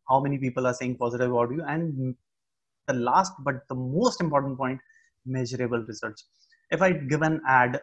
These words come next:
on, in print media, then I cannot measure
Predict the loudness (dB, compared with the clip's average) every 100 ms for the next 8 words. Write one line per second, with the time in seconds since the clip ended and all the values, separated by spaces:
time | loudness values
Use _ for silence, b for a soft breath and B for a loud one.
0 | -2 0 0 0 -2 -2 0 0 2 2
1 | 2 0 -2 _ _ _ _ -2 0 2
2 | 2 4 4 2 2 4 6 6